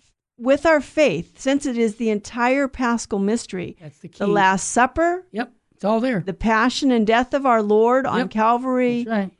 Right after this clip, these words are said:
Speaker 1: his burial, his resurrection, his ascension into heaven, his glorification at the Father's right hand. So i-, it's the entire Paschal mystery made present to us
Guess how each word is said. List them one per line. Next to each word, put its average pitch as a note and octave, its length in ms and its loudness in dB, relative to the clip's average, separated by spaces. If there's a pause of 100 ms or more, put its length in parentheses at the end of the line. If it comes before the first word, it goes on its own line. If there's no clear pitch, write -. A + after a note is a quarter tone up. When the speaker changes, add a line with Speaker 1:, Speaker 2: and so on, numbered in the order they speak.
(120)
Speaker 1:
his G3 280 0
burial, C4 680 2
his A3 300 -4
resurrection, A3 800 0
his G#3 240 0
ascension A#3 480 -2
into A3 220 0
heaven, G3 420 -2 (240)
his G3+ 200 -6
glorification G#3+ 840 -2
at F#3+ 100 -6
the G3+ 60 -10
Father's F3+ 460 -6
right F3 180 -6
hand. E3 400 -8 (540)
So G#3+ 220 2 (120)
i-, A3 140 -8
it's A#3+ 240 -2
the A3 140 0
entire C4+ 800 0
Paschal A3+ 640 -2
mystery G3+ 380 -2
made F#3 260 -4
present C4 420 -2
to G#3 100 -2
us F#3 160 -2